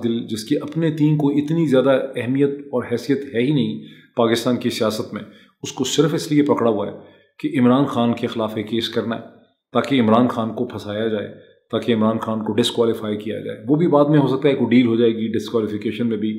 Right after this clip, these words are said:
Disqualification versus disqualification खेल खेलने का मंसूबा है। मकसद तो सिर्फ ये है कि पाकिस्तान की जमहूर, पाकिस्तान के अवाम को अपना हक जो है वोट का,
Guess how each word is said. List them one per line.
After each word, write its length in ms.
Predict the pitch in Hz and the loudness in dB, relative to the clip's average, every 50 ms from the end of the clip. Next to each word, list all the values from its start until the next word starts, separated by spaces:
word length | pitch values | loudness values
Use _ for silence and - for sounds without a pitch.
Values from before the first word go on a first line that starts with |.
| - - - - _ _ - | -8 -14 -18 -20 _ _ 0
Disqualification 920 | 131 127 - - 135 127 123 120 123 123 - 127 120 107 - 123 123 117 110 | 0 0 2 4 4 6 6 6 4 0 -2 0 -2 0 0 0 0 2 2
versus 340 | 110 113 110 - 117 104 92 | 0 -2 -2 -2 -4 -4 -2
disqualification 840 | 113 110 - - - 123 113 113 107 107 110 - 117 107 - 117 110 | -2 -4 -4 -2 0 2 2 2 0 -4 -6 -8 -8 -6 -6 -8 -8
खेल 260 | 104 - 120 120 117 | -8 -6 -4 -4 -4
खेलने 320 | 110 - 113 107 110 113 | -4 -4 -2 -2 -2 -2
का 140 | 110 - 101 101 - - - - _ _ - 117 | -2 -4 -6 -8 -8 -12 -20 -20 _ _ -6 -4
मंसूबा 360 | 113 107 - 123 123 127 104 | -4 -4 -2 0 2 2 2
है। 140 | - - - - - - - _ _ - | 0 -2 -10 -16 -18 -20 -20 _ _ 2
मकसद 320 | 151 151 151 - 196 - - | 2 2 2 2 0 0 0
तो 60 | 165 | 0
सिर्फ 280 | - - 160 151 - | 0 2 2 2 2
ये 120 | 123 143 139 | 4 4 4
है 160 | 123 113 107 - - - - - - - - | 4 4 2 0 -4 -12 -16 -20 -20 -10 -6
कि 60 | 131 | -4
पाकिस्तान 540 | 123 - 123 123 - 139 - - 131 127 123 | 0 0 0 0 0 -2 -2 0 0 0 0
की 140 | 120 120 113 | 0 -2 -4
जमहूर, 540 | 107 104 107 107 107 110 120 131 143 147 143 143 - - | -4 -2 -2 -2 -2 0 0 2 2 2 2 0 -2 -2
पाकिस्तान 460 | 117 110 107 117 107 - 120 117 113 | -2 -2 -2 -4 -6 -4 -4 -4 -4
के 160 | 104 - 123 113 - 107 | -2 -4 -4 -4 -4 -6
अवाम 460 | 104 101 107 117 127 131 139 139 131 131 - - - _ _ - | -6 -4 0 0 2 2 2 0 -2 -6 -10 -16 -20 _ _ -14
को 120 | - - - - | -12 -10 -10 -6
अपना 220 | - 123 120 113 - - | -2 -2 -2 -2 -2 -2
हक 200 | - 180 180 - - | -4 -4 -4 -2 2
जो 80 | 156 123 | 2 2
है 160 | 107 107 107 107 - - - - - - | 4 2 0 -2 -6 -12 -16 -18 -14 -6
वोट 340 | 101 104 127 147 147 - - | 0 4 6 6 6 4 2
का, 100 | 117 110 | 0 -2